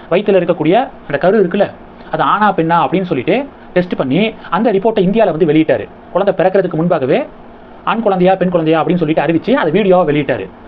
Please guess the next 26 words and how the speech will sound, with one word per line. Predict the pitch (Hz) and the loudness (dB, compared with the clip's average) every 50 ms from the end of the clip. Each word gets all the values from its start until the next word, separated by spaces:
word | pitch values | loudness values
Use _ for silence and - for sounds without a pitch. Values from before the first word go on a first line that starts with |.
| - - - | -10 -6 -4
ஒண்ணு, | 151 165 139 - - - | -2 -2 -2 -2 -4 -4
ஃபர்ஸ்ட் | - 156 - 175 | -6 -4 -2 -2
தப்பு. | 156 135 - - 98 - - - - - | -2 -2 -2 -4 -8 -10 -12 -18 -12 -6
ரெண்டாவது | - 147 190 233 226 196 | -4 -2 0 0 -2 -2
தப்பு, | 175 196 - - 120 165 233 277 - - - - - - - - - - - - | -2 -4 -4 0 0 0 0 -2 -4 -10 -18 -20 -20 -20 -20 -20 -20 -20 -12 -4
தான் | - 190 190 180 180 | -2 0 0 0 2
குழந்தை | 202 226 269 277 262 220 | 2 2 2 2 2 0
இருக்குல்ல, | 202 180 165 160 123 | 2 2 0 0 2
குழந்தையுடைய | - 190 220 226 226 208 190 175 160 | 0 0 0 2 2 2 2 2 0
தொப்புள் | - 208 208 - 311 | 0 0 0 0 0
கொடியை | - 208 180 185 226 165 | 2 2 2 2 2 2
அவரே | 170 190 190 | 2 2 2
வந்து | 170 165 160 | 0 0 -2
கட் | 151 151 | -2 -2
பண்ணாரு. | 175 156 131 107 98 - - - - - - - - - - - - - - - - - - - - | -2 -2 -2 -4 -6 -8 -12 -18 -20 -20 -20 -20 -20 -20 -20 -20 -20 -20 -20 -20 -20 -20 -16 -8 -2
இது | 165 190 - | -2 0 0
ரெண்டாவது | - 175 175 156 | 0 0 -2 -2
தப்பு. | - 131 - - 90 - - - - - | -2 -4 -4 -4 -8 -10 -12 -18 -12 -4
இந்த | - - 180 180 180 | 0 0 2 2 2
தப்பெல்லாம் | 175 180 - 214 165 156 185 202 214 208 - | 0 0 0 0 2 2 2 2 0 0 0
வேற | 170 190 202 202 | 0 2 4 4
யாராவது | 196 196 208 226 214 196 175 | 4 4 2 2 0 0 0
சாமானிய | 196 220 226 226 226 214 | 0 0 0 0 0 0
மனிதர்கள் | 185 185 190 190 180 175 170 | 0 2 2 2 2 2 0
செஞ்சிருந்தாங்க | - 165 180 185 175 170 175 185 165 | 0 0 0 0 0 2 0 0 0
அப்படின்னா | 147 135 117 113 | 0 -2 -2 -2